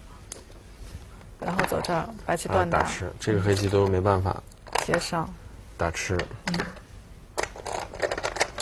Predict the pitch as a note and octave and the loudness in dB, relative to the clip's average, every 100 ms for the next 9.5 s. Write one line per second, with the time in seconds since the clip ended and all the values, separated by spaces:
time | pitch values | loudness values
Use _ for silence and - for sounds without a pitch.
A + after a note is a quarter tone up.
0 | - - - - - F#3+ F3+ E3+ - D#3 | -8 -8 -4 -2 0 0 0 -2 -2 -2
1 | F3+ E3+ F#3+ - - - - - - F3 | 0 0 -2 -10 -10 -8 -8 -4 8 10
2 | C#3+ - E3 C#3 G#2+ B2+ D3 D#3 B2+ A2 | 10 8 6 8 8 8 6 6 8 8
3 | A2+ G#2+ G2 - F2+ F2+ C3 A2 A#2+ - | 6 4 2 2 2 6 6 6 2 0
4 | E2+ G#2 - G3 F#3 F3 E3+ E3 - - | 2 4 2 -2 -4 -4 -8 -12 -16 -16
5 | - G#3 - F2+ F2+ D#2 - - - - | 0 2 2 0 0 0 -4 -10 -18 6
6 | D4 D#4+ E4 - F3 - F3+ - - F3 | 8 10 10 10 6 4 -4 2 6 6
7 | F3+ G#2 F#2 F#2 - C#2+ - - F3 D#3 | 6 4 2 -2 0 -2 -2 2 4 6
8 | D3+ D3 C#3+ - G2+ D#2+ B2+ C3 B2+ C3 | 8 8 6 4 2 6 6 8 8 8
9 | C3 - G#2 A2 G#2+ | 4 2 4 4 2